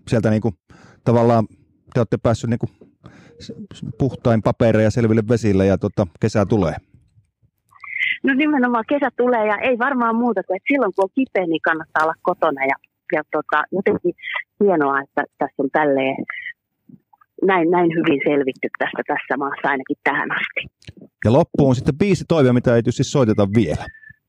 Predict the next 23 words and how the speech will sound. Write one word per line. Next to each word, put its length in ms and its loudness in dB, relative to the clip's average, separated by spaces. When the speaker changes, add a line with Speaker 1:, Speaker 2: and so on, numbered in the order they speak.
Speaker 2:
Ää, 400 0
se 120 0
on 180 0
toi 420 0
Always 420 0
look, 180 0
look 220 -2
at 200 -4
in 100 0
the 80 -4
bright 320 -2
side 240 -4
of 100 -10
life. 540 -6
Speaker 1:
Se 140 -2
on 120 4
hyvä 200 4
lopetus. 440 0
Kiitoksia 440 0
Heli 220 2
Sutela 420 0
tästä 440 0
ja 200 4